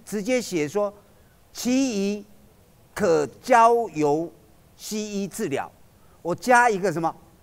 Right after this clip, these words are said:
可视情况。哎，这句话什么意思呢？你还是要判断一下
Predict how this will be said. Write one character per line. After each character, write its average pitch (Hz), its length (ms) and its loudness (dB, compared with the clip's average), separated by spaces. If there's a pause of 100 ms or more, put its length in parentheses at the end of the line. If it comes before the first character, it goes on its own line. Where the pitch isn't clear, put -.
(180)
可 147 380 -4
视 185 500 -4 (100)
情 165 420 -8
况。 208 240 0 (600)
哎， 262 220 2 (180)
这 247 160 2
句 226 180 -2
话 208 260 -2 (140)
什 - 180 -10
么 156 180 -4
意 202 140 -4
思 175 200 -8
呢？ 156 160 -8 (680)
你 175 140 0
还 175 160 2
是 214 140 -6
要 214 120 2
判 185 240 -6
断 170 220 -4
一 151 100 -6
下 143 200 -10